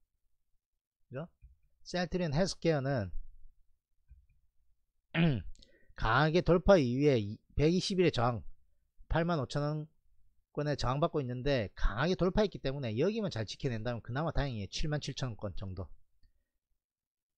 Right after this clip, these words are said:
여기서 반등 시도 나오고 왔다 갔다 하다가 돌파 강하게 해야 되는데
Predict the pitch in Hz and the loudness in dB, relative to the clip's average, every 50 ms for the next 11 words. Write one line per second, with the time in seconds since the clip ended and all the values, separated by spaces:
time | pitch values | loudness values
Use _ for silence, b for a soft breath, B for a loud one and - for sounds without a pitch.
0 | _ - - 156 175 175 165 131 165 165 - - 120 127 127 123 120 - - 147 | _ -6 -2 0 2 2 4 4 2 4 4 2 2 2 2 0 0 0 0 0
1 | 165 156 147 151 151 131 127 135 - - 170 156 160 - - 160 156 151 165 165 | 0 2 2 2 2 2 2 2 2 0 -2 -2 -2 0 0 0 0 2 2 2
2 | 151 143 - - 160 160 - 170 - - - 139 165 165 170 180 196 170 139 127 | 2 2 2 0 0 2 2 0 0 2 2 2 2 4 6 6 6 4 4 0
3 | 120 113 110 117 139 143 127 107 90 | -2 -2 -2 -2 0 0 0 -2 -4